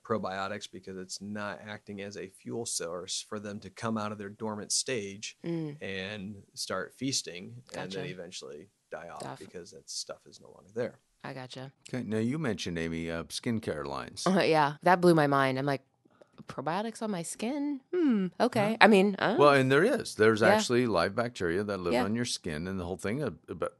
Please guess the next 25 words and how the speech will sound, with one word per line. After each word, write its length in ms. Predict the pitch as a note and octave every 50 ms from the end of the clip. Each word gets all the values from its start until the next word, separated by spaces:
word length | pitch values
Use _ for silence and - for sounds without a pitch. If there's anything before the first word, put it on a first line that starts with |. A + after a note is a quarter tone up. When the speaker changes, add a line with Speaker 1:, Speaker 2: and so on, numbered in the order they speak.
| - _ _ _ - - -
Speaker 3:
we 340 | - B1 C#2 E2+ A#2+ D#3+ F#3+
have 200 | D3+ F#2 D#2+ D2
not 320 | E2 E2+ D#2 D#2 - - -
seen 400 | - D#2 D2 D2+ F2 A2+ C3 B2+ A#2 -
much 720 | C#2+ G2 C#3 G3 - - - - - - - - - _ _ _ _ _ _ _ _ _ - -
on 120 | D#2+ D#2
that 140 | D2 - -
research. 500 | C2 B1+ - - - - - - - - _ _ _ -
Speaker 2:
Yeah. 200 | - - D3 D3 - _ -
Speaker 1:
Yeah, 220 | A2+ G2+ D2+ -
so 240 | - - C#3+ C#3+ C#3+
it's 240 | D#3 E3 D#3+ - D3
relatively 760 | C3 C#3+ D#3 E3+ E3+ D3 - D3 C#3+ C3+ C#3 B2+ A#2+ A2+
a 60 | A2 G#2+
new 480 | G#2+ A2+ A2+ A2+ A2 A2 A2 G#2+ G#2+
concept 600 | - - A#2 A2 A2 G#2 - B2+ G2+ - - _ _ _ _ _ _ _ _ _ -
that 240 | A2 A2+ A2+ G#2+ G#2
has 180 | G#2 G#2+ G#2+ -
come 180 | - A2 G#2+ G#2+
out. 300 | G#2 G2 G2+ G#2+ A#2 - _ -
Um, 460 | G#2+ G#2 F#2+ F#2+ F#2+ F#2+ G2+ G#2+ G2 _ _ _ _ _ _ _ _
physiologically, 800 | - - D#3 C3+ A#2+ B2 G#2+ G#2+ G2 G2 G#2+ A2+ A2+ - D#3+ E3+
it 40 | D3
makes 180 | A#2+ A#2+ - -
sense 400 | - A#2 D#3 F#3 - - -